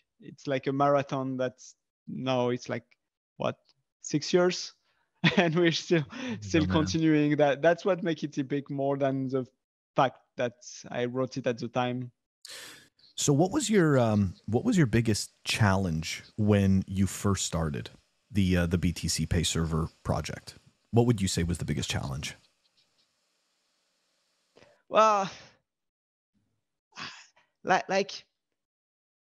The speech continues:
Speaker 1: I think the biggest challenge at first is to get the first <laughs> user. Like, <laughs> like getting the first guy that will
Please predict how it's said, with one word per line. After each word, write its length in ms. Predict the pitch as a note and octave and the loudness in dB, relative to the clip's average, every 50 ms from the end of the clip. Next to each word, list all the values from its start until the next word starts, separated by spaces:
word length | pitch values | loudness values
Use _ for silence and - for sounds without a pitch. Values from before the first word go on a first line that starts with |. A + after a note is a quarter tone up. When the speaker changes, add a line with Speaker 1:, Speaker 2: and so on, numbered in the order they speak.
| _ _ _ _ _ | _ _ _ _ _
Speaker 1:
I 120 | - F3 | 2 2
think 240 | F3+ - C4 B3+ G#3 | 2 2 0 0 0
the 80 | F3 E3+ | 0 0
biggest 440 | D3 F3 G3+ F#3 G3+ F#3+ - - - | 2 2 4 4 4 2 2 0 -2
challenge 460 | - G3+ F#3+ F#3+ F#3+ G3 F#3+ D#3+ E3 | 0 2 2 2 0 -2 -2 0 0
at 200 | F3 D#3+ - - | -2 -2 0 0
first 300 | E3+ D#3+ D#3+ D#3+ - - | 2 2 2 0 -2 -6
is 120 | D3 - - | -8 -6 -6
to 100 | - D3+ | -6 -4
get 180 | C#3+ D3+ C#3+ | -2 -2 0
the 100 | C#3+ D3+ | -2 -2
first 360 | C#3+ - E3 D3+ - - - | 0 0 0 0 0 0 0
<laughs> 80 | F#3 E3+ | 2 2
user. 500 | D#3+ E3 D3 D3+ E3+ F3 E3 F3 F3+ - _ _ _ _ _ _ _ _ - - - - - - - - | 4 2 2 4 6 6 6 4 2 -4 _ _ _ _ _ _ _ _ -20 -20 -20 -18 -18 -16 -8 -4
Like, 360 | D3 E3 - - - - - _ _ - - - | -4 -2 -2 -4 -8 -12 -14 _ _ -10 -6 -6
<laughs> 1040 | - - - - D3+ - - - - - - G#3+ G3+ - - _ B3+ C4 A3 - | -6 -6 -8 -10 -8 -8 -8 -8 -6 -8 -8 -8 -10 -14 -18 _ -14 -14 -10 0
like 200 | - E3 E3 D3+ | 2 2 2 4
getting 280 | F3+ F3+ F3 - G3 F3 | 2 0 0 -2 -4 -2
the 140 | E3+ E3+ | -2 -2
first 360 | - - F#3 F3+ F3 E3+ E3+ D#3+ | -2 0 0 0 2 0 2 2
guy 280 | F3+ E3+ E3+ E3+ F3 | 4 6 6 6 4
that 240 | D#3 D#3 D3 D3 - | 2 -2 -2 -4 -4
will 240 | D#3+ D#3 D3+ C#3 | -2 -2 -2 -2